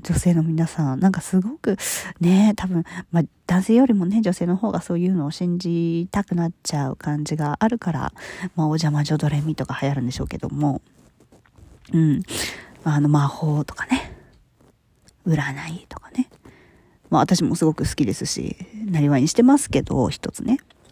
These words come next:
いやいや、そんな大丈夫だから安心してくださいよって。うん、寝たら忘れんですから、その一問一句ね。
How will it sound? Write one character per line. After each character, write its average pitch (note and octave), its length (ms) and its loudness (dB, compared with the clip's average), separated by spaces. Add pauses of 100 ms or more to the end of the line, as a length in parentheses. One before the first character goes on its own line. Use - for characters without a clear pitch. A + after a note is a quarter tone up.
(1700)
い D#3+ 80 -4
や C3+ 80 -6
い C#3 40 -12
や、 D3 60 -14 (180)
そ - 180 -10
ん - 20 -18 (360)
な - 80 -12
大 E4+ 240 6
丈 F4 100 4
夫 F3+ 140 4
だ D#3+ 100 -2
か - 100 -10
ら - 120 -10
安 - 120 -14
心 - 200 2
し - 80 -4
て D#4+ 80 -6
く E4 80 0
だ D#4+ 80 2
さ F#4+ 160 0
い F#4+ 100 2
よ A#3+ 100 2
っ - 40 -2
て。 - 420 -16 (500)
う G3 80 2
ん、 D#3 280 6
寝 E3 120 2
た C#4+ 120 2
ら C#4+ 140 6
忘 G3 180 0
れ B3 100 4
ん D4 80 2
で D4+ 80 0
す - 80 -12
か - 60 0
ら、 - 80 -4
そ B2+ 60 -2
の C#3+ 80 0
一 D#3 200 -4
問 F#3 200 4
一 G3 200 0
句 D#3 100 0
ね。 - 180 0